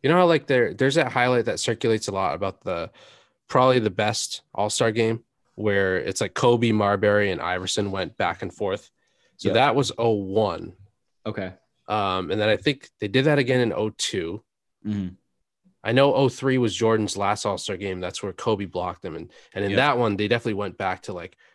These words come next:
Speaker 1: red on one side and, and white on
Speaker 2: Yes.
Speaker 1: the other.
Speaker 2: Those were good too, though, actually. I did
Speaker 1: Yeah,
Speaker 2: like
Speaker 1: I don't, I feel like that may have been the last time, 'cause
Speaker 2: Okay.
Speaker 1: I definitely can't picture it since then.
Speaker 2: So I think it's something to do. It's an excuse to bring back the throwbacks, you know, like, the old school, like, Raptors, the Hawks, the Bucks.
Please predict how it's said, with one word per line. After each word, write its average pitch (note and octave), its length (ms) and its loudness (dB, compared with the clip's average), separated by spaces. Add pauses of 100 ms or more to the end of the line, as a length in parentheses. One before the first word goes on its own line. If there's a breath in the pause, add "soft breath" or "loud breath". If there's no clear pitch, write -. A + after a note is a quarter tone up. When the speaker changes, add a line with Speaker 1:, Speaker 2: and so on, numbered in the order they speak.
(120)
Speaker 1:
red A2 200 2
on G#2 180 0
one G2 160 -4
side F#2+ 300 -4
and, G#2+ 180 -10
and F#2 180 -12
white G2 220 -4
on E2 120 -4
Speaker 2:
Yes. F2+ 60 -12
Speaker 1:
the F#2+ 60 -8
other. F2 300 -6
Speaker 2:
Those D#3+ 200 2
were C3+ 100 -2
good G2 200 -4
too, - 160 -12
though, - 240 -16
actually. - 240 -20 (320)
I G2 80 -8
did G#2 100 0
Speaker 1:
Yeah, B2 220 4
Speaker 2:
like G#2 100 -8
Speaker 1:
I B2 60 0
don't, G#3 240 0 (920)
I - 80 -6
feel - 200 -8
like G#4 140 -2
that D3+ 120 2
may A#2+ 160 2
have C3 120 2
been B2 100 0
the G#2+ 80 -2
last G#2 320 -4
time, F#2+ 340 -6 (180)
'cause G#2+ 140 -6
Speaker 2:
Okay. F3 140 0
Speaker 1:
I E3 60 4
definitely F3 240 -8
can't D#3+ 200 -2
picture B2+ 320 -4
it - 80 -12
since F#2+ 240 -10
then. E2+ 240 -10 (400)
Speaker 2:
So E3 140 2
I F#3 60 4
think G3+ 120 -2
it's F3 100 -6
something E3 200 -2
to D3 40 -8
do. D#3 200 0
It's - 120 -8
an A#2 80 2
excuse A2+ 460 -2
to A2 80 -6
bring G#2 220 0
back G2+ 240 0
the A2 80 -10
throwbacks, F2 720 -8 (160)
you F#2+ 100 -6
know, F2 120 -6
like, F#2 140 -6
the - 80 -12
old G2+ 220 -6
school, G#2 300 0
like, F#2+ 160 -2
Raptors, F2+ 580 -4
the D2+ 100 -14
Hawks, F2 440 -6
the E2 80 -14
Bucks. - 680 -12